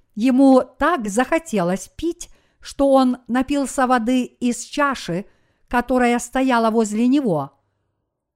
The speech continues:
Вскоре после этого он уснул снова. А когда он проснулся на следующее утро,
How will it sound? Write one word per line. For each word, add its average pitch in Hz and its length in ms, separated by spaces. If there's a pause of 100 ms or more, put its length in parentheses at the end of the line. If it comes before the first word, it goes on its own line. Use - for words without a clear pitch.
(160)
Вскоре 320 560
после 262 420
этого 190 540
он 262 360
уснул 277 480
снова. 160 640 (1000)
А 233 140
когда 254 360
он 247 220
проснулся 247 920
на 240 180
следующее 233 720
утро, 190 480